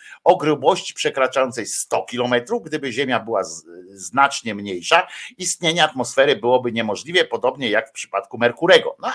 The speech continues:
ale d-, nie jest podobnie jak w przypadku Marsa na przykład, albo,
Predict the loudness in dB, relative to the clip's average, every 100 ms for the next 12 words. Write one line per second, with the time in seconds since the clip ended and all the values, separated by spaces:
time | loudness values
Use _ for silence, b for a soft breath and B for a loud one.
0 | -4 -2 -4 B B B _ -6 -6 -10
1 | -10 -2 2 2 0 -4 -4 -4 -4 -4
2 | -6 -8 -6 -6 -6 0 0 0 -2 -6
3 | -6 -10 -4 -2 -2 0 -2